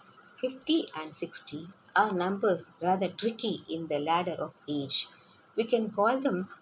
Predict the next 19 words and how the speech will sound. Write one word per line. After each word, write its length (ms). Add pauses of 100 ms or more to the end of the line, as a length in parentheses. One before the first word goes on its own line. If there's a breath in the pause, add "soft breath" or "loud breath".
(140)
the 180
old 280
age 180
of 240
youth 320 (320)
or 240
the 100
youth 280
of 120 (100)
old 260
age. 480 (420)
"We 140
look 240
before 520
and 200
after 400 (140)
and 280
pine 360
for 140